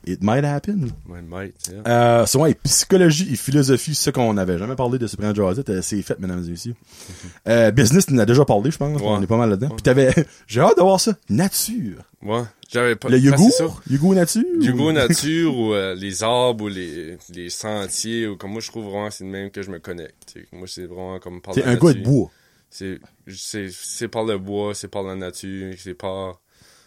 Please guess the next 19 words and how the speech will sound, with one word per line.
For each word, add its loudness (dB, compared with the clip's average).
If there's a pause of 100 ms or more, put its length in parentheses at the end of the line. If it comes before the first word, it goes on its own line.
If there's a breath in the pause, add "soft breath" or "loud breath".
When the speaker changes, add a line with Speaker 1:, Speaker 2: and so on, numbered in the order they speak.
(300 soft breath)
Speaker 2:
la, -8 (120)
ceux -6
qui, -14
qui -10
sont -6
donnés -4
à -6
nous -8 (360)
qui, -18 (120)
que -8
je -14
me -8
connecte -10
le -12
plus -14
à, -16
tu -20
sais. -16
Speaker 1:
Ok. -2